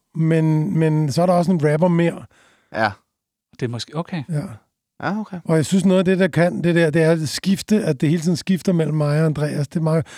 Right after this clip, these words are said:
Speaker 1: men han vil, altså, hans tekstunivers er helt klart, øhm,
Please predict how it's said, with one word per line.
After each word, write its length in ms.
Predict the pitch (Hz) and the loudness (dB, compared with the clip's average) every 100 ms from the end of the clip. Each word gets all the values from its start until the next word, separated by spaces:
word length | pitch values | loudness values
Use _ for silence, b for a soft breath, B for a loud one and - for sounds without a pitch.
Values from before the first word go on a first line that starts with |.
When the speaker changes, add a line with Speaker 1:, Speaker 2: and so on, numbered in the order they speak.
| B | B
Speaker 1:
men 140 | - 175 | -2 2
han 160 | 165 165 | 2 2
vil, 180 | 175 | 0
altså, 200 | - 139 | 0 0
hans 200 | 156 143 | 2 0
tekstunivers 760 | - 185 214 254 196 147 135 127 | 0 -2 2 4 4 2 -2 0
er 60 | |
helt 200 | 135 208 | 2 2
klart, 320 | 156 175 143 - B B B 247 | 0 -2 -2 -8 B B B -2
øhm, 540 | 170 151 139 131 127 | 2 2 2 2 0